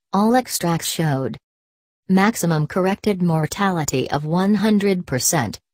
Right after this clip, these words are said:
Aqueous extract showed better antiparasitic activity than methanolic extract. It can be a potential source of therapeutic agent. Further analysis is needed for clinical trial.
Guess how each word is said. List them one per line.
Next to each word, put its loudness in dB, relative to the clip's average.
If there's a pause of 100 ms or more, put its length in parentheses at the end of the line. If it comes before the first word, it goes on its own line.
(120)
Aqueous -2
extract -4
showed -2
better 0
antiparasitic 0
activity 0
than 0
methanolic 0 (720)
extract. -4 (420)
It 0
can -2
be 0
a 0
potential -2
source 0
of -4
therapeutic -2
agent. -4 (460)
Further 4
analysis 2
is -2
needed 0
for -2
clinical -2
trial. -2